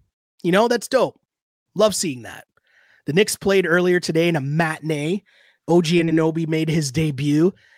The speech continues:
It did look kinda weird to see O G not in a Raptors uniform. That was kinda strange.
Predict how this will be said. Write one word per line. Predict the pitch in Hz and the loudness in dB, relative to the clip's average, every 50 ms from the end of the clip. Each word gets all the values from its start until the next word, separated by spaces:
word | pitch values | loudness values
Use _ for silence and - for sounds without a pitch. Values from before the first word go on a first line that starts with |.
| _ _ - | _ _ -16
It | 98 | -4
did | 98 170 214 220 | 2 2 4 4
look | 208 214 - - | 4 0 -2 0
kinda | 208 185 185 180 160 | 0 0 0 0 -2
weird | 123 117 127 139 156 170 175 170 - | -4 -4 -4 0 0 2 2 0 -2
to | 170 | -4
see | 143 - - 151 156 147 | -4 -4 -4 -4 -2 0
O | - 180 170 | 0 0 0
G | 143 123 123 143 147 151 151 160 156 - _ _ _ _ _ _ | 0 -2 -4 -6 -6 -6 -6 -6 -8 -10 _ _ _ _ _ _
not | 123 123 131 147 165 165 - - | -8 -4 -2 -2 -2 -2 -4 -6
in | 156 156 | -6 -4
a | 147 | -4
Raptors | 143 139 131 160 160 - - 180 160 | -4 -4 -4 -4 -4 -2 0 0 2
uniform. | 165 180 185 - - - 190 214 220 233 240 - _ _ _ _ _ _ _ _ _ _ _ - | 4 4 2 2 2 0 -2 -2 -4 -4 -6 -10 _ _ _ _ _ _ _ _ _ _ _ -8
That | 131 | -6
was | 151 - | -2 0
kinda | - 196 180 175 - | 0 0 0 0 -4
strange. | - 170 160 147 120 98 90 - - | -4 -4 -6 -6 -6 -10 -14 -20 -20